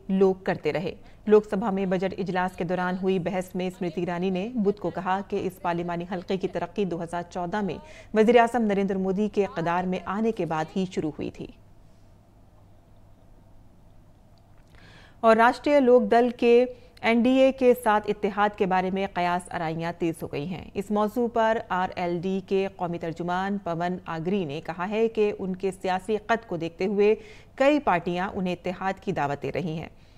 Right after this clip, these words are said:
और हम फैसला करेंगे कि हम किसके साथ मिलकर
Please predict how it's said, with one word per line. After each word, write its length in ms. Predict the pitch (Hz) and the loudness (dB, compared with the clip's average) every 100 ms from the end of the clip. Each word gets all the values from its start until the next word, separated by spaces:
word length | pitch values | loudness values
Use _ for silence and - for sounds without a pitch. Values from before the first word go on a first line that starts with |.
| - - - - - - - | -20 -20 -20 -20 -20 -20 -4
और 100 | 185 | -2
हम 160 | 208 196 | 0 -2
फैसला 340 | 202 202 240 240 | -2 0 4 4
करेंगे 460 | 240 226 226 233 262 - - - | 4 4 4 4 2 -6 -8 -4
कि 60 | |
हम 200 | 220 214 | 0 0
किसके 380 | 214 302 - 220 | 0 -2 0 0
साथ 320 | 202 170 170 196 | 0 -2 -2 0
मिलकर 420 | 214 208 170 | 0 0 -4